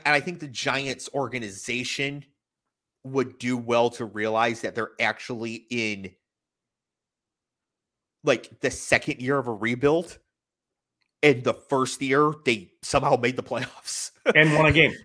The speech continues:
Speaker 2: on the road.
Speaker 1: Like, but,
Speaker 2: Yeah.
Speaker 1: like, and if you recall, before the season, I did say they would finish fourth in this division.
Speaker 2: Yeah.
Speaker 1: Um,
Speaker 2: Yeah.
Speaker 1: behind, behind the Commanders. And it's just, it's just coming to fruition here. A-,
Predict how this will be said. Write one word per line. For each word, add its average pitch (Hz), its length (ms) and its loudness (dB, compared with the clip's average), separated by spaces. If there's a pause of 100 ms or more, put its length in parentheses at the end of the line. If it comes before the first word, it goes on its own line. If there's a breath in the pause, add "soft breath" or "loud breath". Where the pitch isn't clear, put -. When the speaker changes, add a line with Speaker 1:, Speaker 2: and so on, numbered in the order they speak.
(120)
Speaker 2:
on 147 120 8
the 151 60 4
road. 151 200 10
Speaker 1:
Like, 165 120 2 (760 loud breath)
but, 180 160 10
Speaker 2:
Yeah. 165 60 10
Speaker 1:
like, 147 240 8 (320 soft breath)
and 190 120 4
if 180 160 6
you 190 80 2
recall, 185 560 2
before 160 240 -4
the 160 80 -2
season, 147 320 -6
I 123 80 2
did 156 220 0
say 160 100 0
they 127 120 4
would 120 140 -2
finish 117 260 -6
fourth 131 280 -4
in 113 80 -6
this 104 160 -12
division. - 400 -14 (260)
Speaker 2:
Yeah. 123 200 2 (420)
Speaker 1:
Um, 104 460 4
Speaker 2:
Yeah. - 220 0 (480)
Speaker 1:
behind, 123 360 -4
behind 120 280 -2
the 113 60 -4
Commanders. 107 600 -6
And 139 260 2 (340 soft breath)
it's 170 140 2
just, - 240 -4
it's 165 120 -4
just 208 180 -8
coming 160 300 -2
to 147 80 -2
fruition 123 560 -8
here. 101 460 -4 (680)
A-, 147 100 -10